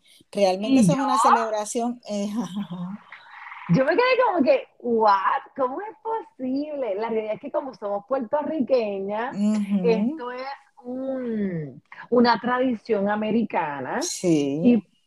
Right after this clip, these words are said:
Speaker 2: por ende en Puerto Rico pues lo celebran. Así que yo desde que nací siempre se ha celebrado esta Acción de
Speaker 1: Eh,
Speaker 2: Gracias.
Speaker 1: exactamente.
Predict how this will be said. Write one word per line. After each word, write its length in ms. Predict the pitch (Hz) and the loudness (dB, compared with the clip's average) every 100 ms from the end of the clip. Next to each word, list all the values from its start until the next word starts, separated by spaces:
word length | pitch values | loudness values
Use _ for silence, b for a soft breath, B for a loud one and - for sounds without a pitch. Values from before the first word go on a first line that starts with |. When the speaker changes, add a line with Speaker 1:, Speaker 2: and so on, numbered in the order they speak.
| _ - - - | _ -20 -8 -4
Speaker 2:
por 120 | 220 | -2
ende 220 | 214 220 | 2 0
en 60 | 277 | 2
Puerto 280 | 320 240 226 | 0 0 2
Rico 260 | 196 214 | 4 4
pues 140 | 214 285 | 2 0
lo 220 | 277 208 | 0 -6
celebran. 840 | - 180 185 269 214 165 160 170 | -4 -4 0 0 0 -4 -6 -8
Así 380 | 190 202 - 208 | -6 -6 -4 -6
que 260 | 165 233 220 | -2 0 0
yo 220 | 175 214 220 | -2 -4 -4
desde 260 | 240 226 | -4 -4
que 140 | - 196 | -4 -6
nací 500 | 185 175 220 233 220 | -6 -8 -8 -8 -4
siempre 260 | 202 180 190 | -6 -4 -10
se 60 | |
ha 60 | 190 | -8
celebrado 580 | 202 190 170 175 180 - | -6 -6 -6 -4 -6 -6
esta 320 | 180 165 - | -10 -12 -12
Acción 320 | 165 - 175 170 | -12 -8 -6 2
de 160 | 170 | 4
Speaker 1:
Eh, 20 | 165 | 4
Speaker 2:
Gracias. 280 | 202 202 165 165 | 2 2 2 2
Speaker 1:
exactamente. 1120 | - 165 143 147 175 165 160 139 135 - | 0 0 -2 -2 -2 -2 -4 -6 -10 -12